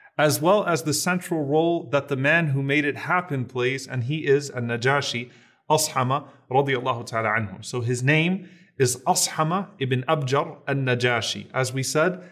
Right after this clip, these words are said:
Negus, which is the equivalent to Caesar or, or, or Khosro, is the, uh, is the title of the ruler, and Ashama is his actual name. Uh, he was the king of his empire, which is in modern-day Ethiopia,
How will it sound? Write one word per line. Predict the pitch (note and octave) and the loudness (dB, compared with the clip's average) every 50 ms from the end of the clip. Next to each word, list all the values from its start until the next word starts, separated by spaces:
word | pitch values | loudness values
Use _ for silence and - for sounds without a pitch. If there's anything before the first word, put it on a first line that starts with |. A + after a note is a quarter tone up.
| - _ _ | -20 _ _
Negus, | C3 C#3+ E3 E3 D3+ E3+ F3 E3+ - - | 0 0 2 2 2 2 0 0 0 -2
which | C3 B2 B2+ - | -2 -4 -2 -4
is | C3+ A#2 | -6 -6
the | A#2 B2 A#2+ | -4 -4 -4
equivalent | A2+ - - D#3 C#3+ D3 C#3 C3+ B2 - | -4 -2 -2 -2 -2 0 -4 -4 -4 -4
to | - A#2+ | -6 -4
Caesar | - - D#3 E3 E3 D#3 D3+ E3+ E3+ E3 | -4 -2 -2 -2 -2 -2 -2 -2 -4 -4
or, | - - A#2+ A2+ A2+ A2+ A2+ - - | -4 0 0 2 0 0 -4 -4 -4
or, | A2+ A2 A2 - | -4 -4 -4 -6
or | - B2 A2+ A2+ A#2 - | -6 -2 -2 -2 -2 0
Khosro, | - E3 E3 D#3+ - E3 F3 F3+ F3+ F3 - - - - _ _ _ _ | 2 2 2 2 0 -2 -4 -6 -6 -10 -14 -20 -20 -20 _ _ _ _
is | C#3 C#3 C#3 B2+ A#2+ B2+ A#2+ | 2 2 2 2 0 -4 -6
the, | A#2+ B2+ B2 B2 A#2+ A2 A#2+ | -4 -4 -2 -4 -4 -2 -2
uh, | A2+ A2 G#2+ - - | -2 -2 -2 -4 -6
is | B2+ A2 G#2 | -8 -6 -6
the | A2+ G#2+ | -6 -8
title | - - C#3 D3+ D#3+ E3+ F3 E3+ E3+ C#3 | -6 -2 0 0 0 0 -2 -4 -6 -6
of | A#2+ A2+ | -8 -6
the | B2 A#2+ | -6 -4
ruler, | A#2 B2+ C#3 D#3+ F3 G3 G#3 G#3 G#3 - - - - _ - | -2 0 0 2 2 2 0 0 -2 -8 -18 -20 -20 _ -6
and | A#2+ A#2+ - - | -6 -6 -4 -2
Ashama | E3 E3+ - - - - D3+ C3 C3+ D#3 F#3+ - - - _ _ _ _ | -2 0 0 0 -2 -2 -2 -2 -2 -4 -6 -8 -16 -20 _ _ _ _
is | - C3+ B2 - | 0 0 2 2
his | C3+ B2+ B2+ - | 0 -2 -2 0
actual | - C#3 C#3+ C#3+ - - - C#3 B2+ C3 C#3 C#3 - - - | 0 -2 -2 -2 -4 -6 -4 -4 -4 -4 -6 -8 -12 -4 0
name. | B2 B2+ A#2 G2+ G2 - - - - - _ _ _ _ _ B2+ | 2 2 2 2 0 -4 -12 -20 -20 -20 _ _ _ _ _ 0
Uh, | B2+ B2+ - - | 0 0 0 -2
he | B2 D3 | -2 -2
was | D3 C#3+ C3 B2 | 0 0 0 0
the | C3 C3+ | -2 -4
king | - - F#3 F#3 F#3 F#3 | 0 2 2 2 2 0
of | - D3+ C3+ C3 | -2 -2 0 0
his | C3 B2 - | 0 0 0
empire, | D#3 E3 D#3+ D3+ D3+ D#3+ D#3+ E3+ E3+ | -2 -2 -2 0 0 0 0 0 0
which | D3 C3 B2+ B2 | -2 -2 -4 -4
is | B2 A2+ A2+ | -6 -6 -6
in | A2 | -4
modern-day | A#2 B2+ C3+ C#3 C#3 C3+ B2 A#2+ | -2 0 2 2 0 0 -2 -2
Ethiopia, | A#2 G#2+ A#2+ A#2+ A2 - A#2 A#2 C#3 D#3+ D#3+ D#3+ E3+ E3+ E3+ F3 | -4 -4 -6 -10 -10 -8 0 4 4 4 4 2 -2 -2 -2 -4